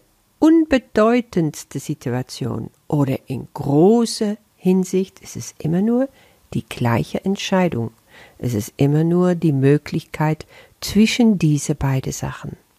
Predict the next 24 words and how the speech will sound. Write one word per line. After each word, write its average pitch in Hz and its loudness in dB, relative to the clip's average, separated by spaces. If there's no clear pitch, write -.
Das 131 0
ist 139 -2
also 165 2
das 226 0
Erste, 143 0
worauf 123 0
Jesus 123 -2
uns 131 -6
hinweist 123 -2
in 143 -2
dieser 123 -4
Lektion. 113 -6
Das - -6
Zweite 127 0
ist, - -2
deine 156 2
Wahl 135 -2
ist - -4
immer 185 4
nur 131 0
entweder 139 0
Himmel 127 0
oder 170 2
Hölle. 190 2